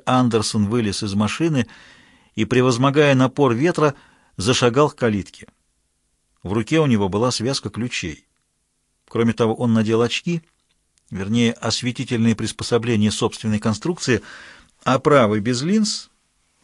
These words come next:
поверху которой над глазами приделаны маленькие, но мощные лампочки. Отыскав на ходу нужные ключи, Олли подошёл к калитке и остолбенел. Замок был взломан.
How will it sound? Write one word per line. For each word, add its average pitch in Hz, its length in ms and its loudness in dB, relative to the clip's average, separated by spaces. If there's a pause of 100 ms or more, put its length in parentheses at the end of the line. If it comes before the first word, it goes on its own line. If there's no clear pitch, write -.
(500)
поверху 185 380 2
которой 175 480 0
над 143 220 0
глазами 135 460 2
приделаны 135 500 0
маленькие, 160 580 0
но 123 140 2
мощные 143 380 0
лампочки. 127 640 -4 (1040)
Отыскав 143 500 2
на 123 80 2
ходу 139 260 0
нужные 104 320 0
ключи, 123 480 -4
Олли 151 240 4
подошёл 131 420 0
к - 60 -18
калитке 151 460 -2 (160)
и 120 80 0
остолбенел. 143 760 -2 (1400)
Замок 156 580 4
был 151 280 0
взломан. 151 720 -4